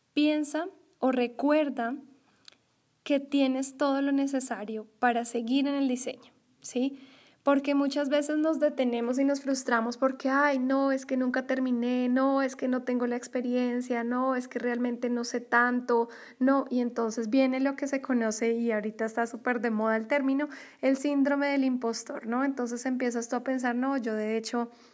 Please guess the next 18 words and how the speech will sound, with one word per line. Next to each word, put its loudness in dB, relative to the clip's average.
no 2
tengo 0
lo 0
que -4
se -2
requiere -4
para -2
eso, 0
no, 0
no 2
nací -4
para 0
esto". -2
Muchas -2
personas -2
pueden -2
decirse -4
eso. -4